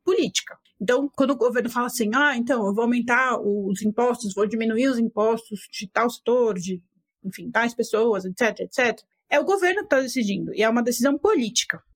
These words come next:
Quando o Banco Central toma decisões, não é só o Banco Central, tem outras instituições, mas vamos resumir no, no Banco Central. Toma instituições sobre a política monetária, por exemplo, a taxa de juros, ele tá tomando uma decisão técnica,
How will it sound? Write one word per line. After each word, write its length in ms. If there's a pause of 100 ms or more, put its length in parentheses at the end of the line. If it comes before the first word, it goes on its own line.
(100)
Quando 440
o 160
Banco 640
Central 880
toma 260
decisões, 840 (400)
não 160
é 100
só 160
o 20
Banco 180
Central, 280
tem 140
outras 260
instituições, 560
mas 140
vamos 200
resumir 400
no, 220
no 160
Banco 220
Central. 400 (260)
Toma 220
instituições 560
sobre 160
a 40
política 380
monetária, 760 (120)
por 140
exemplo, 320
a 40
taxa 260
de 160
juros, 400 (280)
ele 220
tá 140
tomando 240
uma 120
decisão 680 (160)
técnica, 500